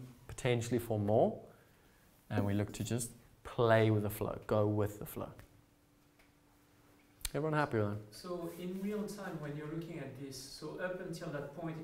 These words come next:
Speaker 2: it would be moving like this,
Speaker 1: Mm-hmm.
Speaker 2: like this, and then all of a sudden it would go vroom. That, that's what the light, light pink
Speaker 1: Yeah.
Speaker 2: is, right?
Speaker 1: Yeah. Now,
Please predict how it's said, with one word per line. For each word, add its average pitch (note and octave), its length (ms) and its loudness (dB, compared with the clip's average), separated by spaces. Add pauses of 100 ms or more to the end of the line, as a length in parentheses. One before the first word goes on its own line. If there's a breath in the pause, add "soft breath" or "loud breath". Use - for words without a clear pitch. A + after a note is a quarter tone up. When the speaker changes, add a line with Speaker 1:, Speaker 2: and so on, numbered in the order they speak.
Speaker 2:
it C#3+ 240 -6
would C#3+ 200 -8
be C#3+ 440 -4 (200)
moving C#3+ 560 -4 (340)
like A#2+ 200 -8
this, D3 240 -6
Speaker 1:
Mm-hmm. C3 200 4
Speaker 2:
like D3 80 4
this, D3+ 260 -8 (100)
and C#3 140 -6
then C#3 120 -4 (120)
all E3 80 -4
of E3 80 -4
a D3+ 40 -2
sudden D#3 280 -6
it C#3 120 -6
would C3+ 160 -10
go C#3 220 -4 (180)
vroom. C#3+ 320 -2 (720)
That, D#3 220 0
that's E3+ 260 -2
what C#3 220 -6
the C#3 160 -8
light, C3+ 160 -6 (300)
light C3 240 -12
pink B2+ 260 0
Speaker 1:
Yeah. C3+ 120 6
Speaker 2:
is, - 140 -12
right? A#2+ 140 -8 (160)
Speaker 1:
Yeah. B2+ 80 4 (440 loud breath)
Now, D#3 260 12